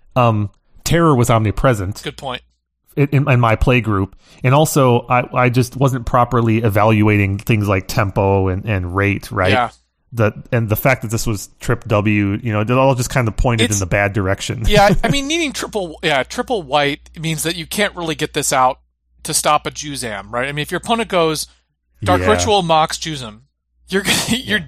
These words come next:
Speaker 2: dead before this even gets into play <laughs> to deal with that,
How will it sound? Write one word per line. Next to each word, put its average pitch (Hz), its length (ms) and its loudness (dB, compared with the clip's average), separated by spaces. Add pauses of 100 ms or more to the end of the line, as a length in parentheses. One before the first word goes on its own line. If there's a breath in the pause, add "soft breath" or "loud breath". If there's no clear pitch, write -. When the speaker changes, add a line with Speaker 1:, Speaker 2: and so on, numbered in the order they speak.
Speaker 2:
dead 202 300 4
before 170 280 -8
this 165 180 -2
even 156 160 -4
gets - 200 -2
into 156 120 -6
play 120 420 -2 (240)
<laughs> - 180 -14 (100)
to 185 120 0
deal 151 420 -6
with 147 120 -8
that, 110 340 -10